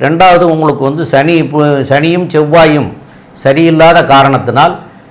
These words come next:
சனிக்கிழமை தோறும் சனி பகவானுக்கு இப்ப இந்த ஏழரை சனி இருக்கிறனால பண்ணிட்டு தான் இருப்பீங்க. டெ-, டெய்லி இந்த கார்த்திகை மாசம் முழுவதும் விநாயகரை வழிபடுறதும்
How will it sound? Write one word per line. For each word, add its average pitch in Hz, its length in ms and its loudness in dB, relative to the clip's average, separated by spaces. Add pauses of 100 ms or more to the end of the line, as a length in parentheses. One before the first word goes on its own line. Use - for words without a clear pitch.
(180)
சனிக்கிழமை 175 580 0
தோறும் 170 320 2
சனி 151 220 0
பகவானுக்கு 165 500 2
இப்ப 147 160 -2
இந்த 151 120 -2 (100)
ஏழரை 165 340 2
சனி 147 240 -2
இருக்கிறனால 143 640 0
பண்ணிட்டு 127 380 -4
தான் 143 120 2
இருப்பீங்க. 120 340 -4 (680)
டெ-, 156 340 2 (240)
டெய்லி 175 380 0
இந்த 151 120 -2 (100)
கார்த்திகை 156 400 0
மாசம் 147 280 -2
முழுவதும் 165 420 -2 (880)
விநாயகரை 165 580 2
வழிபடுறதும் 139 580 -2